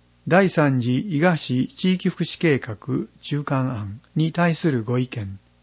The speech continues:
閲覧方法、医療福祉政策課、各支所振興課、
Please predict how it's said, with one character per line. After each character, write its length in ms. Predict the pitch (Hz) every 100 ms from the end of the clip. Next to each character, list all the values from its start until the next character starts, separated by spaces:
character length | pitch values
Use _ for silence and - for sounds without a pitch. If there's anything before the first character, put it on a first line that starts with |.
| _ _ _ _ _ _ _ _ _ -
閲 240 | 160 -
覧 180 | 202 196
方 260 | 180 190 139
法、 440 | - 117 107 120 - _ _ _ _ _ _ _ -
医 80 | 156
療 260 | 202 208
福 180 | 185 -
祉 140 | 175 180
政 260 | - 160
策 280 | 151 147 -
課、 300 | - 123 127 _ _ _ _
各 260 | 196 196 -
支 140 | 147
所 220 | 135 120
振 280 | - 151 143
興 220 | - 123
課、 280 | - 127 156